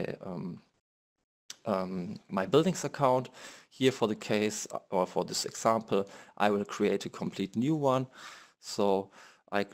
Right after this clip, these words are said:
name it, for example, uh, online learning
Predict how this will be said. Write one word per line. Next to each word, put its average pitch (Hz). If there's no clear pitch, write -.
name 101
it, 101
for 90
example, 92
uh, -
online 90
learning 127